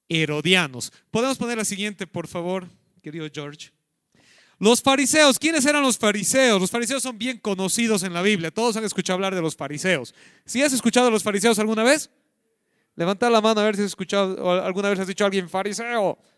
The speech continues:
¿no ve? <clears throat> Los fariseos eran nacionalistas y ultrarreligiosos, ¿sí? Los herodianos no son tan conocidos, pero eran romanistas. ¿Qué quiere decir? Que eran imperialistas.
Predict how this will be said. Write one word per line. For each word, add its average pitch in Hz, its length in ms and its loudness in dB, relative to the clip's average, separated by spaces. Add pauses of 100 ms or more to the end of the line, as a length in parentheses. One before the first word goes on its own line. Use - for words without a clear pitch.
(200)
¿no 156 100 -8
ve? 226 220 -2 (480)
<clears throat> - 100 -16 (1080)
Los 233 140 4
fariseos 285 560 8
eran 226 560 4 (500)
nacionalistas 202 1400 0 (160)
y 175 140 4
ultrarreligiosos, 202 1300 6 (200)
¿sí? 240 360 4 (920)
Los 254 240 10
herodianos 277 720 8
no 285 80 0
son 302 200 2
tan 233 160 -2
conocidos, 185 720 2 (400)
pero 226 280 8
eran 269 340 6 (100)
romanistas. 185 840 0
¿Qué 190 100 -2
quiere 226 160 0
decir? 208 160 -6
Que 254 120 -2
eran 247 140 2
imperialistas. 180 840 -2